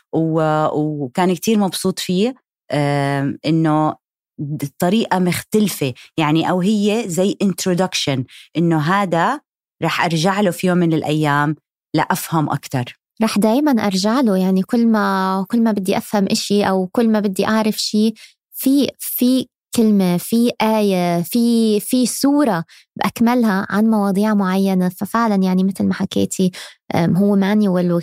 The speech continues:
Speaker 2: ويعني، ون-، ونستنيتي لغاية ما صار طفلك سبع سنين لعملتي هذا الإشي، حتى فعلًا يقدره، حتى فعلًا يعرف قيمة هالكتاب اللي هو عم بيمسكه بإيديه.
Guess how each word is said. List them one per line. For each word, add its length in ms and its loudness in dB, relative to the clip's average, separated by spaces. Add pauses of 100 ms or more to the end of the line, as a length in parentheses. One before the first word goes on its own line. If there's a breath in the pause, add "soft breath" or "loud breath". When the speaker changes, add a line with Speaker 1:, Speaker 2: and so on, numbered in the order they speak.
(160)
Speaker 2:
ويعني، 560 0 (160)
ون-، 180 0 (100)
ونستنيتي 760 2
لغاية 300 0
ما 100 0
صار 180 0
طفلك 400 -4
سبع 300 0
سنين 280 2
لعملتي 420 0
هذا 180 0
الإشي، 280 -2 (360 loud breath)
حتى 340 -2
فعلًا 560 2 (320)
يقدره، 520 2 (480)
حتى 320 -2
فعلًا 480 2 (140)
يعرف 640 0 (300)
قيمة 300 4 (100)
هالكتاب 760 -2
اللي 140 2
هو 220 2
عم 180 2
بيمسكه 420 -2
بإيديه. 380 -2